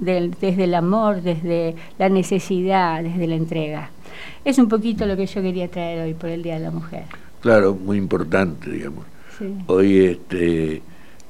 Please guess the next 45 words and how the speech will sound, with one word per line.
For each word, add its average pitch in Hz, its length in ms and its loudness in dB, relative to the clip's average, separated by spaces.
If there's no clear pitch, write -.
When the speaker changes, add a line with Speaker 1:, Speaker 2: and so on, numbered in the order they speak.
Speaker 2:
el, 87 600 4
¿por - 200 -4
qué 113 120 2
no 113 360 8
recordás 92 580 2
un 104 140 -2
poco 101 280 0
la 92 100 4
historia? 95 1040 8
Recordemos 104 640 2
un 90 140 -6
poco 90 240 -4
la 87 80 -2
historia 87 500 0
del 82 200 -8
Día 101 160 -8
de 98 100 -12
las 90 140 -12
Mujeres, 107 440 -6
¿no? 151 160 -8
Speaker 1:
Eh, 160 380 2
¿por 196 180 -2
qué 262 100 -2
no 311 100 4
me 240 100 4
ayudás 220 420 2
vos? 349 160 -4
Que - 80 4
Speaker 2:
<laughs> 226 80 8
Speaker 1:
vos 294 280 10
tenés 254 300 8
un 214 140 6
buen 285 180 10
conocimiento 233 800 6
Speaker 2:
Claro, 120 340 12
Speaker 1:
del 185 100 6
tema. 185 120 6
Me 180 80 10
Speaker 2:
porque 196 200 8
Speaker 1:
gustaría 202 440 6
mucho 254 180 6
que 98 200 10
lo 95 80 8
Speaker 2:
el 95 200 8
Speaker 1:
digas. 92 180 8